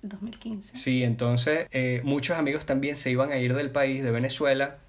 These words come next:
Speaker 2: y prácticamente los amenazamos de muerte, casi que, "Mira, si tú te vas, después de la bo-, o sea, si te puedes ir después de la boda el día que tú quieras, pero antes de la boda no te puedes ir". Entonces amenazamos de muerte a muchos amigos. <laughs>
Speaker 1: Sí.
Speaker 2: Se esperaron. Eh, nos pudimos casar, muchas personas especiales pudieron estar, eh,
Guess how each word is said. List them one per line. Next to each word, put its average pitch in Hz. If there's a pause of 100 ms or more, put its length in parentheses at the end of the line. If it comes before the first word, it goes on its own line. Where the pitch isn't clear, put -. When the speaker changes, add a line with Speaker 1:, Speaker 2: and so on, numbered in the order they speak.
(140)
Speaker 2:
y 131
prácticamente 123
los 143
amenazamos 117
de 139
muerte, 120
casi 123
que, 135
"Mira, 113
si -
tú 120
te 175
vas, 196 (400)
después 127
de 196
la 170
bo-, 147
o 139
sea, 123
si 120
te 127
puedes 175
ir 294
después 220
de 247
la 240
boda 254
el 254
día 220
que 220
tú 214
quieras, 117
pero 120
antes 120
de -
la 127
boda 160
no 180
te 175
puedes 170
ir". 113
Entonces 113
amenazamos 147
de 170
muerte 139
a 160
muchos 143
amigos. 131 (220)
<laughs> 175
Speaker 1:
Sí. 196 (160)
Speaker 2:
Se -
esperaron. 135 (480)
Eh, 123
nos 131
pudimos 123
casar, 160
muchas 127
personas 135
especiales 131
pudieron 127
estar, 123
eh, 131